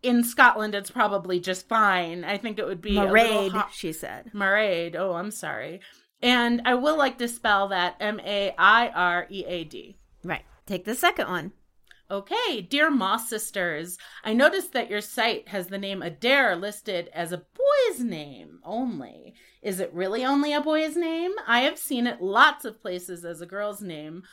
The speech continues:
Speaker 1: Actually, the only Adair I ever knew of was a girl. I asked because I had just put it on my list of possible middle names.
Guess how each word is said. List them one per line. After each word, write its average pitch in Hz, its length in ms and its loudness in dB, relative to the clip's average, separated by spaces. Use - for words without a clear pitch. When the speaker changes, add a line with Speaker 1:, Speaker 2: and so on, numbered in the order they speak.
Speaker 1:
Actually, 233 600 2
the 220 240 -14
only 294 400 -2
Adair 180 360 -2
I 160 120 -4
ever 427 240 -2
knew 480 340 2
of 208 160 2
was 185 220 -4
a 175 40 -4
girl. 120 480 -8
I 233 140 2
asked 247 380 0
because 302 280 -8
I 233 100 -2
had 185 260 -4
just 359 240 -6
put - 140 -8
it 262 100 -6
on 226 180 -2
my 208 140 -4
list 226 320 -6
of 214 140 -10
possible 196 520 -6
middle 175 300 -6
names. 135 500 -14